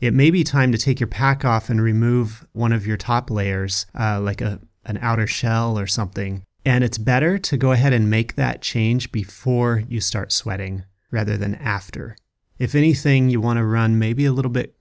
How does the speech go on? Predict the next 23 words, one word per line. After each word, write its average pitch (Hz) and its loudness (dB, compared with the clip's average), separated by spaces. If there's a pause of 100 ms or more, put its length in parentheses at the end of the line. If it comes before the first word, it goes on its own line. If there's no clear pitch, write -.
(140)
on 120 -2
the 117 -2
cool 143 0
side - -8 (200)
rather 120 2
than 113 2
to 110 -2
get 107 -4
the 107 -6
sweat - -2
buildup. - -14 (280)
Yeah, 156 4
and 151 6
then 139 6 (120)
the 135 2
last 135 4
thing 143 4
we 135 4
mentioned 123 2
was, 113 0
uh, 110 -6 (220)
staying 117 2
shaded. 110 -2